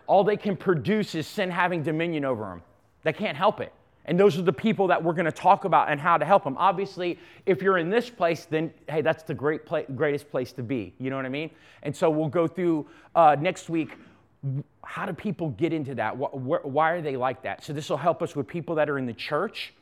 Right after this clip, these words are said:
and this will help us with people who are not in the church that we want to belong in the church. I'll just tell you right now, man, one word, I'm just gonna sum it up. People need to, they just need to know they're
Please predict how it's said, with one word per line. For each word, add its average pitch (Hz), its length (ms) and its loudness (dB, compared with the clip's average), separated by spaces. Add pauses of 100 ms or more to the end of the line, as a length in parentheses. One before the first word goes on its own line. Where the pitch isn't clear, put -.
(420)
and 147 160 -6
this 147 140 -12
will 135 80 -10
help 147 240 -10
us - 120 -14
with 135 160 -14
people 135 540 -10 (220)
who 147 100 -12
are 127 80 -8
not 131 240 -8
in 127 80 -8
the 113 100 -10
church - 360 -16
that 127 120 -12
we 123 120 -10
want 123 260 -12
to 127 60 -14
belong 120 260 -8
in 110 80 -10
the 101 60 -14
church. - 180 -18
I'll 147 140 -12
just 135 200 -16
tell 113 160 -20
you 120 140 -14
right 110 180 -20
now, 110 340 -20 (560)
man, 120 280 -14
one 127 260 -14
word, 120 240 -12
I'm 117 80 -16
just 107 180 -18
gonna 113 160 -14
sum 117 280 -14
it 113 60 -14
up. 117 100 -16
People 117 320 -18
need 117 160 -14
to, 120 120 -20
they 139 120 -18
just - 180 -20
need 135 160 -18
to 117 80 -20
know - 140 -20
they're - 80 -20